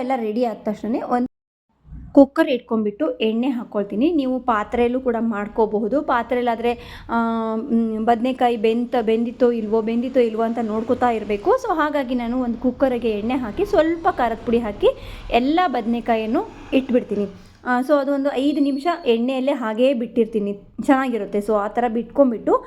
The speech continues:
ಉಳಿದಿರುವ ಮಸಾಲೆ ಒಂದು ಐದು ನಿಮಿಷ ಆದಮೇಲೆ ಮಸಾಲೆ ಇರುತ್ತಲ್ಲ ಅದನ್ನು ಕೂಡ ಎಲ್ಲ ಹಾಕ್ಕೊಂಡು,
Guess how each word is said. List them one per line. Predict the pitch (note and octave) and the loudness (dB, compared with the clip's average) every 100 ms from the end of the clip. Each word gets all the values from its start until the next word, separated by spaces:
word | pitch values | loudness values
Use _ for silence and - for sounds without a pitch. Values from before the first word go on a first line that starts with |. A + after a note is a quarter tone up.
| - - - | -8 -12 2
ಉಳಿದಿರುವ | D4 D#4 F4 D#4 D4 | 4 4 0 2 0
ಮಸಾಲೆ | A#3+ A3+ A#3 A3+ - - - - - - - _ _ _ _ _ _ _ _ _ C4 | -2 -2 -2 -2 -8 -16 -20 -20 -20 -20 -20 _ _ _ _ _ _ _ _ _ 6
ಒಂದು | C4 A#3+ | 8 6
ಐದು | B3 D4 | 0 0
ನಿಮಿಷ | D#4 D4 D4 - | 0 0 -4 -2
ಆದಮೇಲೆ | G#3+ G#3 A3 A#3+ G4 - | -2 -2 -2 -2 -4 -6
ಮಸಾಲೆ | C#4+ A#3 B3 E4 E4+ | -4 -2 2 0 0
ಇರುತ್ತಲ್ಲ | C#4+ A3+ G#3+ G#3+ C#4 - - | -2 -4 -4 -2 -2 -4 -2
ಅದನ್ನು | A#3 B3 B3 | 0 0 -2
ಕೂಡ | A#3+ A3 | -2 -2
ಎಲ್ಲ | G#3 B3+ | -2 -2
ಹಾಕ್ಕೊಂಡು, | B3 A3 C4 - G#3+ D4 G#4+ | -2 -4 -2 -2 0 0 -2